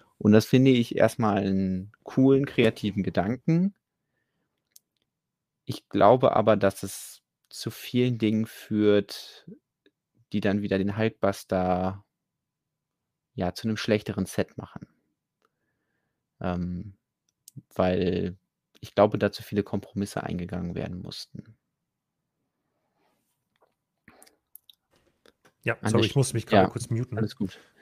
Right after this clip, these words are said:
Speaker 2: Ähm.
Speaker 1: An der Stelle frage ich mich natürlich auch, war das von Anfang an konzipiert? Also hat Lego gesagt, wir machen jetzt diesen Brick-Build Iron Man und dann machen wir einen Hulkbuster dazu? Oder war es da, wir haben diesen Brick-Build Iron Man, ach ja, dann könnten wir auch einen Hulkbuster machen?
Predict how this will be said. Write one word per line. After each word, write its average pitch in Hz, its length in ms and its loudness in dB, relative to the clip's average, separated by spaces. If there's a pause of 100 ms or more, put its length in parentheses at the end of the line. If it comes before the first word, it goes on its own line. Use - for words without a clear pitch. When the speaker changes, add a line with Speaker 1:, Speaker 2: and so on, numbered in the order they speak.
Speaker 2:
Ähm. 104 180 -10
Speaker 1:
An 104 80 4
der 110 60 6
Stelle 131 220 4
frage 131 220 4
ich 131 60 0
mich 131 140 0
natürlich 120 360 0
auch, 104 200 4
war 113 140 8
das 123 140 0
von 113 160 2
Anfang 123 400 0
an 113 160 0
konzipiert? - 680 -4
Also 104 160 -2
hat 117 160 -2
Lego 117 160 0
gesagt, 107 300 0
wir 110 60 2
machen 117 200 0
jetzt 104 140 0
diesen 101 220 -4
Brick-Build 107 460 2
Iron 135 280 4
Man 160 280 0
und - 240 -4
dann 123 160 2
machen 127 180 -4
wir 113 60 -2
einen 98 120 -6
Hulkbuster 143 440 -2
dazu? 165 500 -2 (560)
Oder 127 340 4
war 110 220 8
es - 140 -8
da, 110 460 4
wir 104 140 -4
haben 110 220 -6
diesen 104 180 -8
Brick-Build 110 420 -6
Iron 120 320 0
Man, 120 320 -2 (320)
ach - 160 -12
ja, 110 60 -2
dann 104 120 0
könnten 135 340 0
wir 110 140 4
auch 110 40 2
einen 113 120 -4
Hulkbuster 120 580 -4
machen? 85 280 -12